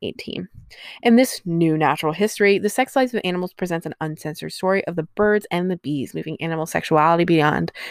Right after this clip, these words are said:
the confines of reproduction and mating towards discussions of orientation and cognition. Emergent research in the study of animal behavior reveals that animals participate in an astonishing array of sexual behaviors, conceding that sex is more than a bio-,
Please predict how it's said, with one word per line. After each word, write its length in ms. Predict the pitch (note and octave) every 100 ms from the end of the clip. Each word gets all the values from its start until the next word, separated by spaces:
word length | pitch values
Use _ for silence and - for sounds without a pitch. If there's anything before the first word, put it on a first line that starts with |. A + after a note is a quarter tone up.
| -
the 60 | F3
confines 580 | - A#3+ A#3+ A#3+ A3 -
of 100 | -
reproduction 480 | - E3 D3+ - D3+
and 120 | D#3
mating 260 | E3+ F3+
towards 240 | F3 E3 -
discussions 460 | - F#3+ G3 G#3
of 100 | F#3
orientation 680 | - D#3+ D#3 D#3 B3 C4+ C#4
and 100 | G#3+
cognition. 600 | G3+ F#3 F#3 G#3+ - - - - - - - -
Emergent 380 | G3+ G3+ G#3+ G#3+
research 360 | G3 G3 G#3+ G#3
in 80 | F#3
the 60 |
study 300 | - F3+ F3
of 60 | F3
animal 280 | D#3+ E3 D#3+
behavior 440 | - D3+ D#3+ F3+
reveals 480 | F3+ E3 D#3+ D#3+ F3
that 160 | E3 -
animals 300 | D#3 F3+ -
participate 520 | A3+ - - F3 E3
in 120 | D#3+
an 80 | D3+
astonishing 600 | D#3 - D#3 E3 - G#3+
array 220 | F#3 D#3+
of 80 | D#3
sexual 300 | C3+ - C3+
behaviors, 480 | D#3 D#3 D#3+ C#3+ -
conceding 400 | F3 - G3+ G3+
that 100 | A#3+
sex 260 | - G3
is 120 | G3 F3+
more 240 | F3 G#3
than 120 | A3+
a 60 | G3
bio-, 240 | D3 A#2+